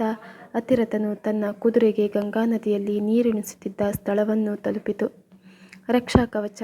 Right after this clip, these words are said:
ಧರಿಸಿದ್ದ ಮಗುವಿನ ಮೇಲೆ ಅವನ ಕಣ್ಣು ಬಿದ್ದಿತು. ಅತಿರಥನಿಗೆ ಮಕ್ಕಳಿಲ್ಲದ ಕಾರಣ ಮಗುವನ್ನು ತಬ್ಬಿ ಮನೆಗೆ ಕರೆದುಕೊಂಡು ಹೋಗಿ ತನ್ನ ಸ್ವಂತ ಮಗನಂತೆ ಸಾಕಲು ಆರಂಭಿಸಿದ.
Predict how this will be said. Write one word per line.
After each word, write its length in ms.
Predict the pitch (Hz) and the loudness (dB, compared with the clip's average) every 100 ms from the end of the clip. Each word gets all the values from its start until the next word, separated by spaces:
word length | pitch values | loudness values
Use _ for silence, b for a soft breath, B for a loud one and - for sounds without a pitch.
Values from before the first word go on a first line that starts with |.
| 208 | -8
ಧರಿಸಿದ್ದ 520 | 202 214 208 - - 208 | -8 -10 -8 -12 -8 -6
ಮಗುವಿನ 420 | 208 202 208 208 | -6 -2 -2 0
ಮೇಲೆ 420 | 202 202 233 226 220 B B B 196 | -2 0 2 2 0 B B B -2
ಅವನ 200 | 208 208 | 0 0
ಕಣ್ಣು 340 | 208 208 208 214 | -4 -4 -2 0
ಬಿದ್ದಿತು. 400 | 208 202 202 214 240 - - B B B B - | 0 -2 -2 -4 -8 -16 -20 B B B B -6
ಅತಿರಥನಿಗೆ 760 | 233 254 233 - 220 226 220 | -2 2 2 2 -2 2 2
ಮಕ್ಕಳಿಲ್ಲದ 600 | 220 226 - 240 220 208 214 | 2 -2 2 2 4 2 0
ಕಾರಣ 340 | 220 214 233 220 | 0 0 0 0
ಮಗುವನ್ನು 560 | 208 208 214 214 208 208 | 0 -2 0 0 0 -2
ತಬ್ಬಿ 420 | 202 214 214 214 | -2 -2 0 0
ಮನೆಗೆ 320 | 202 202 208 | 0 -4 -6
ಕರೆದುಕೊಂಡು 640 | 220 208 202 208 208 202 208 | -4 -4 -2 -2 -2 -2 -2
ಹೋಗಿ 380 | 220 226 220 | 0 0 0
ತನ್ನ 280 | 214 - 214 208 | -2 -2 -2 -2
ಸ್ವಂತ 440 | - 240 240 233 | -2 -2 0 -2
ಮಗನಂತೆ 600 | 202 196 220 208 196 208 | -4 -2 -2 -2 -4 -6
ಸಾಕಲು 460 | 208 202 202 214 220 | -4 -6 -4 0 0
ಆರಂಭಿಸಿದ. 640 | 220 214 214 202 - | 0 -4 -4 -6 -8